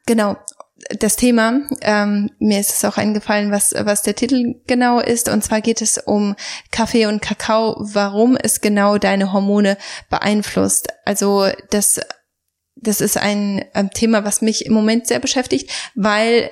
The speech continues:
ich eben diese Begutachtung gemacht habe und, ähm, ich habe festgestellt, dass ich einfach viel zu viel Kaffee in meinem Leben habe und Schokolade ist auch immer stärker geworden und deswegen bin ich im Moment da bei einer hundert Tage Challenge. Ich weiß nicht, ob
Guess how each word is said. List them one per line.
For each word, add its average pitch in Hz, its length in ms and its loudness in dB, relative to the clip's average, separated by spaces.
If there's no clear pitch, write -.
ich - 340 0
eben 226 240 0
diese 208 160 -4
Begutachtung 220 640 0
gemacht 233 420 0
habe 277 420 4
und, 233 260 4
ähm, 233 260 0
ich - 180 -4
habe 277 140 4
festgestellt, 262 720 0
dass 247 140 0
ich 254 100 0
einfach 247 220 0
viel 247 180 2
zu 254 100 -6
viel 233 200 2
Kaffee 247 340 0
in 226 220 0
meinem 208 240 2
Leben 214 340 2
habe 220 280 2
und 220 300 0
Schokolade 220 500 0
ist 220 220 -4
auch 214 140 -2
immer 220 260 2
stärker 220 380 -2
geworden 202 360 0
und 220 280 2
deswegen 226 460 0
bin 226 120 0
ich 226 140 -2
im - 80 2
Moment 226 560 2
da 220 200 0
bei 208 220 0
einer 208 300 0
hundert 214 280 2
Tage 208 300 0
Challenge. 220 500 2
Ich - 160 -6
weiß 214 140 0
nicht, 214 180 -2
ob 208 120 -4